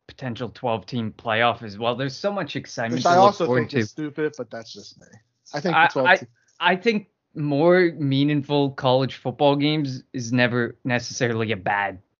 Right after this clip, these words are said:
Speaker 1: thing.
Speaker 2: I,
Speaker 1: So,
Speaker 2: I,
Speaker 1: I don't
Speaker 2: I
Speaker 1: know.
Speaker 2: do
Speaker 1: Tough to
Speaker 2: think
Speaker 1: say.
Speaker 2: So I think going to twelve may water down the regular season just a little bit,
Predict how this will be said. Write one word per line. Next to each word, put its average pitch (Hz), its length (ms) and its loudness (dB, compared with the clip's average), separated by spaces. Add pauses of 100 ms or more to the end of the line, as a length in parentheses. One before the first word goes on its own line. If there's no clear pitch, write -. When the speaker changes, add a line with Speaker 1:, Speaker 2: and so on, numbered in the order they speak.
Speaker 1:
thing. 95 240 -12 (200)
Speaker 2:
I, 220 80 6
Speaker 1:
So, 135 200 8 (100)
Speaker 2:
I, - 220 6
Speaker 1:
I 147 40 4
don't 147 180 4
Speaker 2:
I 247 100 8
Speaker 1:
know. 240 100 0
Speaker 2:
do 262 200 4
Speaker 1:
Tough - 120 2
to 285 100 -4
Speaker 2:
think 254 140 -6
Speaker 1:
say. 202 160 -16 (840)
Speaker 2:
So 185 460 0
I 196 180 -4
think 240 360 -10
going 208 300 -4
to 185 80 -10
twelve 180 400 -4
may 170 240 -6
water 160 480 -6
down 170 260 -4
the 160 80 -12
regular 160 340 -8
season 160 360 -14
just 156 260 -8
a 123 80 -8
little 131 440 0
bit, 202 220 2